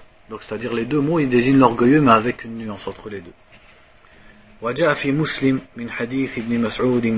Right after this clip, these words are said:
أن النبي صلى الله عليه وسلم قال لا يدخل الجنة من في قلبه مثقال ذرة من كبر. Et dans Sahih Muslim,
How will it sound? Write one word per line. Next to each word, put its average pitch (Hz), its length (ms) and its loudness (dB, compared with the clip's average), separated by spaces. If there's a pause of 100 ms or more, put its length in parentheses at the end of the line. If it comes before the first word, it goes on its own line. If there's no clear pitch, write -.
(120)
أن 120 180 2
النبي 113 460 4
صلى 110 300 2
الله 110 460 4
عليه 107 320 4
وسلم 104 480 2
قال 101 300 -8 (440)
لا 113 220 -6
يدخل 120 380 -6
الجنة 117 680 -2
من 113 180 2
في 110 220 -2
قلبه 120 520 -4
مثقال 113 580 -6
ذرة 110 420 -6
من 117 280 -6
كبر. - 220 -18 (800)
Et 104 80 -12
dans 120 120 -8
Sahih 123 340 -6
Muslim, 135 440 -4